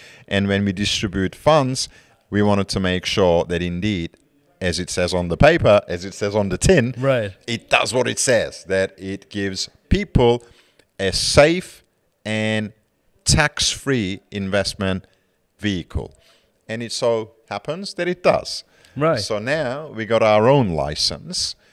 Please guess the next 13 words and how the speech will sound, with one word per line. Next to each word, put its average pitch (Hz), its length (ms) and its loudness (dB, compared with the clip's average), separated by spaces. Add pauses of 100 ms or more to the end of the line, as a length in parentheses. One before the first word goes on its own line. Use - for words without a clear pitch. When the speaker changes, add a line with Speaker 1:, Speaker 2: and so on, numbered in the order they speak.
(160)
Speaker 1:
So 92 800 -2
very 127 240 2
soon 113 540 -4
we 95 100 -6
shall 95 280 -2
be, 92 360 -6 (840)
we 87 180 -10
shall 95 260 0
be 92 220 -6
introducing 95 920 -12 (460)
Property 101 380 -6
Turkey's 87 760 -6 (160)
own 87 480 -10